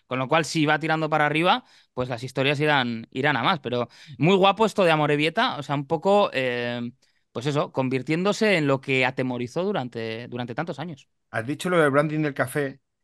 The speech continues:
Speaker 2: y hoy
Speaker 1: Mm.
Speaker 2: un amigo que tenemos, Iñaki y yo, eh, nos ha mandado una cosa que ha descubierto, que se llama, una marca que se llama Canallita. No estoy haciendo publicidad porque es terrible.
Speaker 1: Ah, claro.
Speaker 2: Pensábamos que era coña, yo pensaba que era una parodia.
Speaker 1: Mm.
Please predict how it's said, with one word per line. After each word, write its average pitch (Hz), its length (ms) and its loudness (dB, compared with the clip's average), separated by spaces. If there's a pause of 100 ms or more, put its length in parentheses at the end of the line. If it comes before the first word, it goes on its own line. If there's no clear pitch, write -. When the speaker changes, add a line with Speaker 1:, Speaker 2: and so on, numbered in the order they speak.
(160)
Speaker 2:
y 113 120 -2
hoy 135 200 4
Speaker 1:
Mm. 123 60 0
Speaker 2:
un 139 100 2
amigo 131 840 2
que 123 100 -10
tenemos, 123 280 -2
Iñaki 123 280 0
y 117 60 -4
yo, 120 240 -4 (760)
eh, 98 680 -4
nos 101 180 -6
ha 131 40 2
mandado 135 260 4
una 127 120 2
cosa 131 220 -4
que 123 80 0
ha - 20 2
descubierto, 123 680 -2 (540)
que 123 120 -4
se 120 120 -4
llama, 117 160 -2
una 123 140 2
marca 123 180 0
que 127 80 0
se 127 60 -6
llama 120 180 4
Canallita. 113 400 -2
No 113 80 -4
estoy 120 160 -8
haciendo 123 180 -4
publicidad 123 300 -2
porque 117 140 -2
es - 100 -8
terrible. 247 360 0
Speaker 1:
Ah, 226 60 2
claro. 190 580 0 (120)
Speaker 2:
Pensábamos 143 540 4
que 196 80 0
era 175 140 2
coña, 165 220 -2
yo 143 80 -6
pensaba 165 180 -8
que 185 60 -4
era 175 60 -2
una 165 140 0
parodia. 135 440 0
Speaker 1:
Mm. 120 80 -10